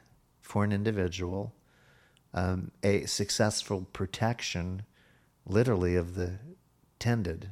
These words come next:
the sheep. The contrast here is it says, "The mouth, though, of a fool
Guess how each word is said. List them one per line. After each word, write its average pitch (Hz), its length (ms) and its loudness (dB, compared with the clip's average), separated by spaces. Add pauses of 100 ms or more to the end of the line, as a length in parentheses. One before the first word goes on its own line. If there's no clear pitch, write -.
(100)
the 98 100 -6
sheep. - 420 -2 (2000)
The 98 80 -6
contrast 127 640 2
here 107 180 6
is 101 160 2
it - 160 -6
says, 92 440 0
"The 92 120 -4
mouth, 98 440 0
though, 90 140 2
of 85 120 -2
a 85 60 -10
fool 101 500 0